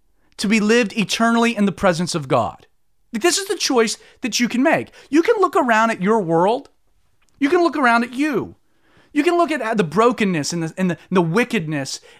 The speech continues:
and how unjust and unfair, unequitable. You can look around at this world, and if you like what you see, you know what God will allow you to do? Live in that forever. Separated from Him. But if you look around at this world and you're like,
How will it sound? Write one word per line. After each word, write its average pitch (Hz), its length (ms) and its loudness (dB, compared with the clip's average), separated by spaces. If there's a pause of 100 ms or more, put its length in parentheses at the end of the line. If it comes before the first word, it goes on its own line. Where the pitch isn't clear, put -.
and 190 120 -4
how 214 260 0
unjust 196 720 2
and 175 80 -2
unfair, 170 800 0 (500)
unequitable. 208 800 0
You 294 120 0
can 349 200 2
look 330 160 0
around 233 300 0
at - 100 -8
this 208 180 -4
world, 180 360 0
and 220 120 2
if 226 140 -2
you 370 220 4
like 254 520 0
what 240 220 -4
you 240 180 2
see, 247 340 0
you 160 180 -4
know 320 60 2
what 294 100 -4
God 247 160 2
will 247 80 0
allow 247 140 2
you 233 140 -6
to 202 80 -12
do? 247 220 -10 (220)
Live 208 200 0
in 220 80 -2
that 190 160 0
forever. - 420 -4 (1500)
Separated 220 580 0
from 208 180 -6
Him. 123 260 -6 (1700)
But 240 120 0
if 196 80 -2
you 339 180 2
look 339 180 2
around 247 280 0
at 240 80 -8
this 208 180 -4
world 208 360 0
and 202 140 0
you're 220 140 0
like, 190 200 0